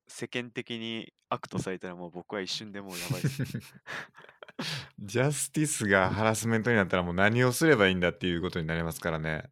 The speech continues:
Speaker 1: もうそうです。
Speaker 2: ジャスティスって、正当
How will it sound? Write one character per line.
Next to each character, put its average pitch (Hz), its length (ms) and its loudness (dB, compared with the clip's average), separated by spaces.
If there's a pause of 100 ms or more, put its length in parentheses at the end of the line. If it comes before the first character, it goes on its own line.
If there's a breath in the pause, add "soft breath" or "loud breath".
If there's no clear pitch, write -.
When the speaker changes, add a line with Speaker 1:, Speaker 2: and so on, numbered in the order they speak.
(160)
Speaker 1:
も 92 80 -14
う 87 40 -12
そ 95 280 -12
う - 20 -14
で - 80 -20
す。 - 240 -20
Speaker 2:
ジ 147 80 0
ャ 180 60 6
ス 180 100 -4
テ - 140 -4
ィ - 20 -2
ス - 80 -6
っ - 40 -20 (120)
て、 92 340 4 (640 soft breath)
正 110 340 2
当 113 440 4